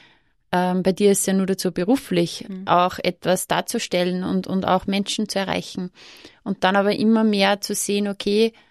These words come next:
Speaker 1: was, was geht nach meine Werte, was
Speaker 2: Mhm.
Speaker 1: geht nicht nach meine Werte. Und du hast dir ja dann auch die Frage stellen müssen,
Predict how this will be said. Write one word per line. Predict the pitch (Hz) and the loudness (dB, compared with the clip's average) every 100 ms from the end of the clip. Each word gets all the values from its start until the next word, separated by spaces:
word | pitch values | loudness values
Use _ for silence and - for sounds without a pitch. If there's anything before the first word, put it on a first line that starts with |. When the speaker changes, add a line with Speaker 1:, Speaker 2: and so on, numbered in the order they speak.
| _ _ _ - _ - | _ _ _ -20 _ -10
Speaker 1:
was, | 190 196 - - | 0 0 0 -6
was | 190 - - | -8 -8 -4
geht | 185 202 | 0 2
nach | 214 226 | 2 2
meine | 208 214 208 | 2 2 2
Werte, | 190 196 - 208 208 | 2 0 0 -2 -2
was | 190 196 | -4 -6
Speaker 2:
Mhm. | |
Speaker 1:
geht | 196 | -4
nicht | 196 202 | -2 -2
nach | 220 214 | -2 -2
meine | 208 208 208 | -2 0 -2
Werte. | 190 196 _ 202 220 - - _ | -2 -4 _ -2 -2 -4 -16 _
Und | - 202 - 208 | -2 -2 0 2
du | 208 | 4
hast | 196 - 233 | 4 4 2
dir | 226 | 4
ja | 214 | 4
dann | 202 208 - | 4 2 2
auch | 180 196 226 - | 4 4 2 -2
die | - | -6
Frage | 202 180 180 190 233 247 | -2 0 0 0 2 2
stellen | - 190 196 214 226 | 0 2 2 4 2
müssen, | 247 - 262 277 | 0 -2 2 2